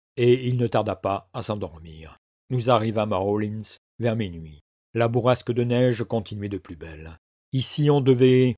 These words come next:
garer la locomotive dans le dépôt et la remplacer par une autre. À l'arrêt du train, je descendis rapidement de la locomotive pour tomber en plein dans les bras d'un fort gaillard vêtu d'un ample par-dessus.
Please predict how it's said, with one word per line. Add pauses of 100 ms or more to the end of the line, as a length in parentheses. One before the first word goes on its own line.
(120)
garer
la
locomotive
dans
le
dépôt (200)
et
la
remplacer
par
une
autre. (280)
À
l'arrêt
du
train,
je
descendis
rapidement
de
la
locomotive (200)
pour
tomber
en
plein
dans
les
bras
d'un
fort
gaillard (120)
vêtu
d'un
ample
par-dessus.